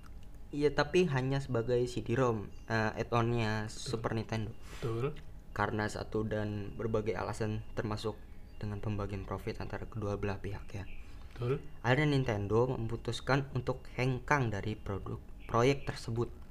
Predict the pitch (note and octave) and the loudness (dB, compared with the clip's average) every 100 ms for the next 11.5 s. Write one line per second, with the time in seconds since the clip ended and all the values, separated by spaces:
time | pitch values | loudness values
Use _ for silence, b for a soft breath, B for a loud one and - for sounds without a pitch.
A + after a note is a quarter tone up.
0 | - - A#2+ G#2+ - - A2 D#3+ F#3 - | -12 -8 -8 -8 -8 -4 0 0 0 -4
1 | - - B B B B - - - B2+ | -10 -10 B B B B -10 -10 6 10
2 | C#3 C#3+ C#3 C#3 C#3+ C#3 C3+ C3+ C3 B2 | 10 10 6 4 4 4 8 6 6 4
3 | C3+ E3 E3 E3 - - - - - A2+ | 4 6 6 6 4 -2 -8 -4 2 4
4 | C#3+ B2+ B2 A#2 - - - - B2 A#2+ | 4 4 2 0 -4 -6 -8 4 6 8
5 | B2 - - A2+ A2 A2 G#2 A2 - A#2+ | 4 0 -2 -2 0 0 0 -2 0 2
6 | A#2 A#2 A#2+ - G#2+ G#2 - A2 A#2+ A2 | 4 2 -2 0 0 0 0 2 2 2
7 | G#2+ G#2+ G#2 G#2 G2+ A#2 A2+ A2 A2 G#2 | 2 0 0 -2 -2 0 0 0 2 2
8 | G#2 G#2 G#2+ - A2+ - G#2 G#2+ A#2+ A#2 | 0 0 -2 0 0 0 -4 -2 -2 -2
9 | B B B - B2+ C3 A2 G#2+ A#2+ B2+ | B B B 0 2 2 0 2 2 2
10 | E2+ - - B B B - C3 E3+ - | -2 -4 -6 B B B -4 -4 0 2
11 | A2 G#2+ A#2 C3 | 2 4 4 6